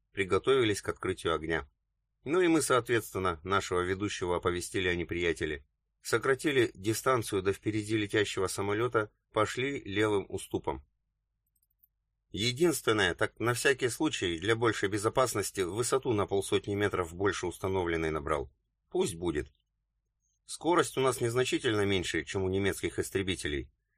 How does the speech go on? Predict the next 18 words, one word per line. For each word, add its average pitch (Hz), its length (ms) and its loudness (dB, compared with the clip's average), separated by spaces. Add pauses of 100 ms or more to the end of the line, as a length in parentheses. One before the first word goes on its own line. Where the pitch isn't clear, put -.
(100)
потому 127 340 2
как 123 200 0
мы 131 200 6
в 104 60 -2
горизонте 104 600 2
идём, 80 320 0 (380)
и 101 100 -2
нам 127 240 4
не 120 80 4
нужно 123 280 2
вверх 101 320 2
карабкаться, 92 640 2
насилуя 95 480 2
моторы, 95 440 2
как - 200 -4
нашим 98 260 -2
противникам. 78 720 -4 (480)
Поэтому-то 107 680 2